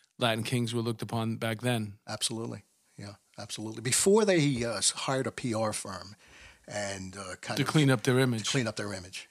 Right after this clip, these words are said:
Speaker 2: yes,
Speaker 1: Yeah.
Speaker 2: which, which, which was effective politically
Speaker 1: Yeah,
Speaker 2: in, in a lot of,
Speaker 1: absolutely.
Speaker 2: in a lot of areas. Um, fast forward, I'm standing, uh,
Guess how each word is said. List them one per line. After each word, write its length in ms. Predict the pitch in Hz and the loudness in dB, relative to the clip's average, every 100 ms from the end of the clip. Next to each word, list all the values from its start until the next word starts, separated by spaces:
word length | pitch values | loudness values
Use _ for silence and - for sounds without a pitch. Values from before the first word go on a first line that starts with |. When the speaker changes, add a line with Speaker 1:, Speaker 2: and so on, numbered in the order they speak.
| _ | _
Speaker 2:
yes, 200 | 110 98 | -12 -6
Speaker 1:
Yeah. 80 | 123 | 0
Speaker 2:
which, 140 | 117 | 2
which, 160 | 175 151 | 2 4
which 140 | 170 | 4
was 140 | 160 151 | 4 2
effective 480 | 143 180 - 110 - | 2 2 0 -8 -8
politically 480 | 123 127 - 139 - _ - | -8 -6 -10 -14 -18 _ -2
Speaker 1:
Yeah, 200 | 127 123 | 2 4
Speaker 2:
in, 60 | 117 | 2
in 60 | 117 | 4
a 20 | |
lot 80 | 139 | 4
of, 60 | |
Speaker 1:
absolutely. 160 | 120 110 | 2 0
Speaker 2:
in 80 | 117 | -6
a 60 | 107 | -6
lot 140 | 107 | -6
of 100 | 101 | -4
areas. 500 | 110 107 98 92 - - - - - _ - | -4 -4 -6 -4 -4 -6 -20 -20 -20 _ -8
Um, 520 | 104 107 107 104 98 92 _ _ _ _ _ _ _ _ _ _ _ _ - - _ | -4 -2 -2 -2 -6 -12 _ _ _ _ _ _ _ _ _ _ _ _ -20 -20 _
fast 360 | - - 143 - | -6 0 2 4
forward, 320 | 143 151 147 127 - - - _ _ _ - | 4 4 4 -2 -10 -20 -20 _ _ _ -10
I'm 180 | 101 98 | -6 0
standing, 600 | - 120 113 110 107 | 0 0 -2 -2 -4
uh, 100 | 104 | -6